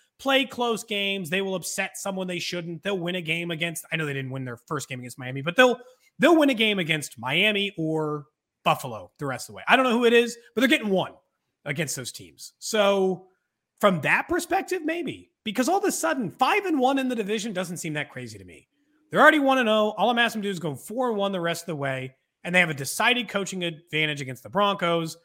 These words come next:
a decided coaching advantage and team over the Raiders. So going four and oh against those doesn't seem crazy. Maybe they lose the other game to the Chargers, or maybe they beat the Chargers in the other one, and they somehow drop one of the two, one of the three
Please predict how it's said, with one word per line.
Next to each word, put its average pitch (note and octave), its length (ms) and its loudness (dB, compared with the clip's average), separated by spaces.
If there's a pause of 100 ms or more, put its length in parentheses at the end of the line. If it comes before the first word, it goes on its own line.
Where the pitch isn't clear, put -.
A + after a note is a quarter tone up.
(280)
a D3 60 -10
decided G#3+ 440 2
coaching F3+ 340 -2
advantage D#3+ 680 -4
and E3 360 -4
team F#3+ 580 -4 (460)
over D3+ 260 -2
the G#2+ 100 -12
Raiders. E3+ 680 0 (200)
So A3 160 -2
going C#4+ 300 4
four C#4 260 2
and B3+ 80 4
oh C4+ 140 6
against B3+ 240 0
those B3+ 200 2
doesn't A3 280 -2
seem G3+ 200 -4
crazy. D#3+ 480 -4
Maybe F#3 140 -2
they A#3 120 -2
lose A3 260 -4
the G#3+ 80 0
other G#3+ 140 -2
game G#3 200 0
to G3+ 60 -4
the F#3 80 -6
Chargers, G3 520 -4
or F#3+ 60 -6
maybe G#3+ 180 -2
they G3+ 120 0
beat F#3 180 -2
the F#3+ 80 -6
Chargers F3+ 300 -2
in D#3+ 80 -8
the E3 100 -2
other E3+ 140 -2
one, E3 180 -2
and E3 60 -14 (280)
they F3 120 -6
somehow G3 300 4
drop E3 440 -2
one F3 140 -2
of D3 140 -6
the D3+ 80 -4
two, C#3 400 -2
one D#3+ 200 0
of E3+ 80 0
the D3 80 -6
three E3 460 -4